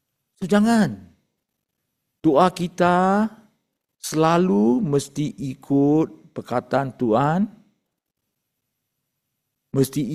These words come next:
ikut kehendak, kehendak Tuhan Allah. So, Tuhan Isa, mas-, masih dia sebelum dimati di kayu salib, dia doa kepada bapaknya.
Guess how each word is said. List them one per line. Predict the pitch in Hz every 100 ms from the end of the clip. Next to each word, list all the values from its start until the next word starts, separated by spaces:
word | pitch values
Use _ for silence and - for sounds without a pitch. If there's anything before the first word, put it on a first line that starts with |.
| 139
ikut | - 143 143 - -
kehendak, | 127 107 123 147 147 156 - -
kehendak | 127 156 175 185 208 - _ _ _ _ _ _ _ _
Tuhan | 139 123 127 123
Allah. | - 92 85 76 _ _ _ _
So, | - 147
Tuhan | 135 139
Isa, | 143 - 151 160 160
mas-, | 139 120 - -
masih | 127 139 123
dia | 131 131
sebelum | 131 - 110 127 131
dimati | 120 113 123 - 123
di | 113
kayu | 131 123 120
salib, | - 123 120 131 147 - _ _ _ _ _ _
dia | - 185
doa | 202 190 202
kepada | 190 165 190 170
bapaknya. | 180 180 185 180 175 120